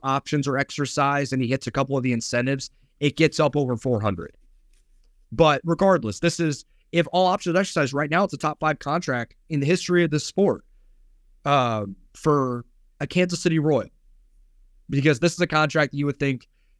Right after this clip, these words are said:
you know, all the people that joke in the, the chats and, and in, you know, comments on social media of, you know,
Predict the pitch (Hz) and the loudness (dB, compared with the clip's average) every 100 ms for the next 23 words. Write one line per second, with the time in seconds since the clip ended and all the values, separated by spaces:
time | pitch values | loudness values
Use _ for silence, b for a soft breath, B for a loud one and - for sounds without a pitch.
0 | _ 156 147 139 139 - 156 151 151 139 | _ -2 0 0 -2 -2 0 2 2 0
1 | 131 131 120 139 139 131 123 113 113 120 | -2 -2 2 2 2 0 0 -2 -2 -4
2 | - 135 131 127 113 - 135 123 120 120 | -4 -2 0 0 -4 -8 -4 -2 -2 -2
3 | 113 107 _ _ _ 127 123 110 101 95 | -2 -6 _ _ _ -2 -2 -2 -4 -6
4 | - _ _ - 135 120 - 135 143 135 | -8 _ _ -4 0 0 0 0 2 2
5 | - 123 127 127 127 123 123 117 110 107 | 2 -2 0 -4 -2 0 2 2 0 -2
6 | 104 - _ _ 127 117 | -6 -10 _ _ -4 -2